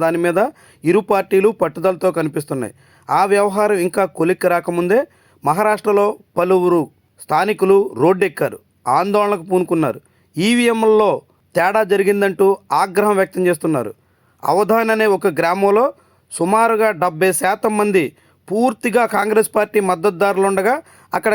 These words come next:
కాంగ్రెస్ పార్టీ అభ్యర్థికి సున్నా ఓట్లు దక్కాయంటూ ఆందోళన వ్యక్తం చేస్తున్నారు.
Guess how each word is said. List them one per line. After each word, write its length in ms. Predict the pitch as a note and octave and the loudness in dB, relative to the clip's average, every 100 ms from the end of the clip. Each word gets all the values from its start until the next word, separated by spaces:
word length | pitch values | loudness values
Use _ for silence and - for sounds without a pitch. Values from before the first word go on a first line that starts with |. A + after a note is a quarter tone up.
| G3+ | 0
కాంగ్రెస్ 360 | F#3+ A3+ A#3 - | -2 2 0 0
పార్టీ 240 | A3+ G#3+ A3 F#3 | -4 0 0 0
అభ్యర్థికి 560 | E3 G#3 E3+ F#3 G3 G#3 A#3 _ _ - | 0 0 0 -4 -2 -2 -4 _ _ -6
సున్నా 340 | - A3+ B3+ C4 A#3+ A#3 | -2 0 2 2 2 2
ఓట్లు 260 | A#3 A3+ G3+ | 2 -2 0
దక్కాయంటూ 540 | G#3 G#3+ G#3+ G#3 - G#3 G3+ _ _ _ C3+ F3 | 0 0 0 0 2 2 2 _ _ _ 0 0
ఆందోళన 400 | A3 G#3+ A3 G#3 | 2 2 2 2
వ్యక్తం 240 | G3+ - F#3+ | 0 0 0
చేస్తున్నారు. 420 | F3+ - E3 A#2 | 0 2 0 0